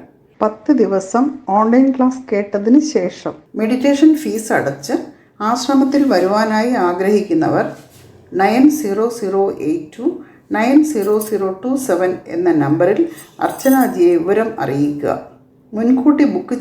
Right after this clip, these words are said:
ചെയ്യുന്നവർക്ക് ആശ്രമത്തിലെ റൂം അവൈലബിലിറ്റി അനുസരിച്ച് അവസരം നൽകുന്നതായിരിക്കും. മിനിമം മൂന്ന് ദിവസമെങ്കിലും പ്ലാൻ ചെയ്ത് മാത്രം ആശ്രമത്തിൽ വരിക. വരുന്ന ദിവസം വൈകിട്ട്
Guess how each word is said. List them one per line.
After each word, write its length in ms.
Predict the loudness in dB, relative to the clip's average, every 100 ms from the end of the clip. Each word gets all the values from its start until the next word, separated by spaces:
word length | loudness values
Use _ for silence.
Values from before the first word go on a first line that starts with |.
| 0
ചെയ്യുന്നവർക്ക് 680 | 0 2 2 0 0 -2 -4 -6 -20 _ _ -6 -4
ആശ്രമത്തിലെ 680 | -4 -4 -6 -4 -2 0 2 0 -2
റൂം 240 | 2 4 4 0 -6
അവൈലബിലിറ്റി 680 | -4 -2 -2 -2 -2 -4 0 0
അനുസരിച്ച് 540 | 0 -2 -2 -2 -2 -6 -6 -6
അവസരം 400 | -6 -4 0 0 2
നൽകുന്നതായിരിക്കും. 1040 | 0 0 -2 0 0 0 0 0 -2 -2 -2 -4 -16 -16 0 2
മിനിമം 380 | 4 4 4 2 0 -14 -18 -2
മൂന്ന് 300 | 4 6 6 4
ദിവസമെങ്കിലും 720 | 2 0 0 0 0 0 -4 -4
പ്ലാൻ 280 | -4 -4 -2 -2 0
ചെയ്ത് 200 | -2 -2 -4 0
മാത്രം 400 | 0 0 0 2 2 0 -4
ആശ്രമത്തിൽ 440 | -2 -2 -2 -2 0
വരിക. 240 | 0 0 -6 -10 -18 -20 -20 -2
വരുന്ന 280 | 0 2 0 0
ദിവസം 360 | 0 0 -2 -4 -4 -2
വൈകിട്ട് 480 | -2 0 -4 -4